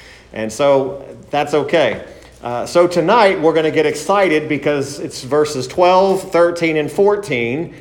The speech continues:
which means we're only gonna deal with three verses tonight. So, uh, that means it should be relatively short, right?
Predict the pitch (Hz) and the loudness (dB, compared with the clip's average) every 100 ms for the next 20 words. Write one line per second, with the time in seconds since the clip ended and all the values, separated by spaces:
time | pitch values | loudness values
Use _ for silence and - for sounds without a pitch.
0 | - - 156 156 139 165 208 202 175 170 | -6 -2 -2 0 2 2 2 2 2 0
1 | 151 151 143 147 135 190 208 123 117 117 | 0 -2 -4 -4 0 0 0 -4 -8 -6
2 | 113 123 - 131 123 113 - - - - | -4 -4 -4 -2 -2 -4 -10 -20 -20 -12
3 | 127 127 123 151 147 147 139 135 127 143 | -6 -4 -2 -2 -2 -2 -2 -2 -4 -2
4 | 123 107 127 135 135 110 101 95 165 123 | -2 -2 0 0 -2 -6 -6 -6 -2 -2
5 | 98 95 123 165 | -4 -2 -2 -2